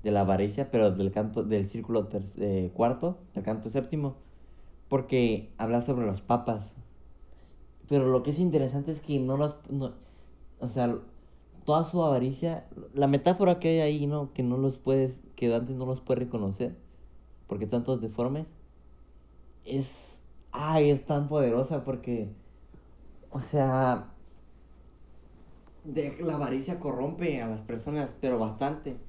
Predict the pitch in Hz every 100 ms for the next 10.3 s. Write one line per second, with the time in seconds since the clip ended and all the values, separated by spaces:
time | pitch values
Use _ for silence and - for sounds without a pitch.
0 | - - - 120 110 120 - 117 120 143
1 | 143 123 - 113 113 120 127 - - 123
2 | 135 107 95 98 107 - - 104 101 107
3 | 110 - - - - - - - - -
4 | 113 123 - - - - - - 110 110
5 | 117 113 104 92 - 98 104 104 110 101
6 | 101 101 107 98 101 101 - - - 113
7 | 104 110 110 117 113 123 120 117 101 95
8 | 98 107 104 101 95 90 104 123 117 120
9 | 98 90 104 110 113 - - 110 - 104
10 | 101 107 110